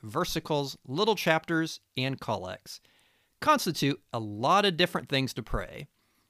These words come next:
Because of this, books and collections of these various elements comprising the hours were constructed.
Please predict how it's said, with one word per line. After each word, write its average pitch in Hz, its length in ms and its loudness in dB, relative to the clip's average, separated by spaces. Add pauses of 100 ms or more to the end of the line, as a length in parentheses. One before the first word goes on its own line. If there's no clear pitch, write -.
(160)
Because 214 300 4
of 135 60 2
this, 120 340 -2 (360)
books - 300 8
and 196 160 -2
collections 123 720 -2
of 117 80 -6
these 110 160 -2
various 113 520 2
elements 131 540 2 (380)
comprising 113 520 -2
the - 160 -6
hours 101 380 0
were 107 100 -12
constructed. - 720 -4